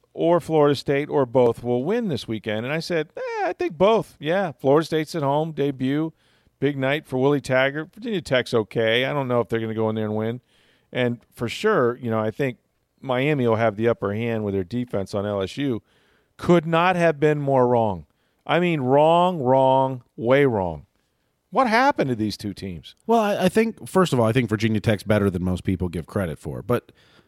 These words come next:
Speaker 2: and you and I were talking before the podcast. Remember this Florida State team. Now, they have a lot of talent, but they had to reschedule a canceled game against Louisiana Monroe just to make a bowl game last year.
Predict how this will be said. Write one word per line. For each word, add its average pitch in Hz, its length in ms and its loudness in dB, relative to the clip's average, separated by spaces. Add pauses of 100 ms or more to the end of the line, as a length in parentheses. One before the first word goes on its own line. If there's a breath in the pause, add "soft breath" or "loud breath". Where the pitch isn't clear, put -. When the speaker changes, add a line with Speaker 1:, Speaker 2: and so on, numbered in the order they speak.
(320 soft breath)
Speaker 2:
and 143 140 2
you 180 80 6
and 165 80 4
I 143 80 4
were 120 100 4
talking 110 320 0
before 95 240 -2
the 90 80 -6
podcast. 80 540 -6 (440)
Remember 208 420 2
this 160 120 2
Florida 147 280 2
State 123 260 -2
team. 78 160 -6
Now, 104 100 -2
they 123 120 0
have 165 120 -2
a 180 40 -2
lot 139 180 0
of 160 60 -10
talent, 62 340 -6 (920)
but 139 220 2 (320 soft breath)
they 135 140 0
had 147 180 2
to 120 140 -2
reschedule 127 720 2
a 101 80 -2
canceled 139 480 -2
game 117 200 2
against 110 240 0
Louisiana 110 460 0
Monroe 101 320 4
just 110 200 -4
to 117 60 -4
make 117 180 -2
a 110 40 0
bowl 113 240 2
game 73 260 -8
last - 260 -16
year. - 140 -16